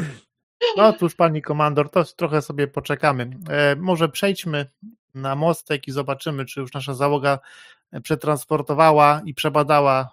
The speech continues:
e, elementy okrętu, e, zniszczonego, tak jak, jak im rozkazaliśmy.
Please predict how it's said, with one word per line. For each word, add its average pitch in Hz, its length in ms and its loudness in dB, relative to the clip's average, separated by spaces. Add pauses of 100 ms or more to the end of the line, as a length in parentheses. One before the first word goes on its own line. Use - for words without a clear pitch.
(120)
e, 131 280 -4
elementy 139 680 -2 (320)
okrętu, 135 800 0
e, 127 200 -8
zniszczonego, 135 640 -2
tak 139 140 -2
jak, 131 140 -4 (100)
jak 139 300 -6 (100)
im 147 180 -4
rozkazaliśmy. 143 960 -2